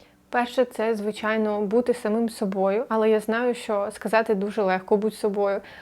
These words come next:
а зробити не так-то просто. Тобто всі ми знаємо, що щирість, автентичність, справжність дуже цінується. І, по суті,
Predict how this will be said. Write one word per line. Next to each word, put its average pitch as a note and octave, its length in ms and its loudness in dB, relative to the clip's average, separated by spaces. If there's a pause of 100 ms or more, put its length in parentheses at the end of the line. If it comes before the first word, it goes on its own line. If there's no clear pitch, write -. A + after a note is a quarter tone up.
(140)
а A3 100 -2
зробити G#3+ 480 0
не G3+ 180 0
так-то G#3+ 380 0
просто. F#3+ 640 -4 (300)
Тобто G#3+ 240 -2
всі C#4+ 280 0
ми B3 260 6
знаємо, G3 580 -2
що G3 220 -12
щирість, A3+ 600 0
автентичність, G#3 920 -4
справжність G#3 840 -2
дуже G#3+ 280 0
цінується. G#3 760 0 (100)
І, A3+ 60 0
по A3 140 -2
суті, A#3+ 420 2